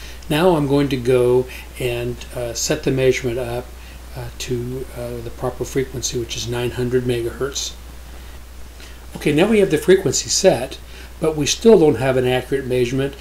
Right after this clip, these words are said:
because our sensor's set for fifty ohms. So we'll go to the Offsets and Response tab and select seventy-five ohm minimum loss pad.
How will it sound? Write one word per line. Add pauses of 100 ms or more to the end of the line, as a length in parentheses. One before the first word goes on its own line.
(240)
because
our
sensor's
set
for
fifty
ohms. (400)
So
we'll
go
to
the
Offsets
and
Response
tab (560)
and
select
seventy-five
ohm
minimum
loss
pad.